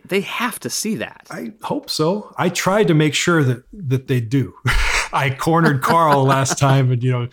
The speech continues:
Speaker 2: shook his hand and thank you. And, like, you know, this all means so much to me every time.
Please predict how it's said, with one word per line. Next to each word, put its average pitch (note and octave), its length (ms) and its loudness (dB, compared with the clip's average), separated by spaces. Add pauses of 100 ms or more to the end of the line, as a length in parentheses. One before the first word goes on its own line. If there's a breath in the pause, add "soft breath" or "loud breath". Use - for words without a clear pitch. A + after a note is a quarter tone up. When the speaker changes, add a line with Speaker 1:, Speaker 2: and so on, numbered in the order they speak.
(280 loud breath)
Speaker 2:
shook C#3 280 0
his C#3 180 2
hand C3+ 340 2
and A#2 120 -4 (120)
thank C#3 340 -2
you. C#3+ 360 2
And, A#2 120 -2
like, A2 220 -12
you A#2+ 80 -6
know, A2+ 120 -8
this A2 220 -10
all A#2+ 200 -2
means A#2+ 280 -4
so B2+ 180 -6
much B2+ 280 -6
to A#2+ 80 -8
me A#2+ 160 -6
every A#2 160 -8
time. A#2 320 -12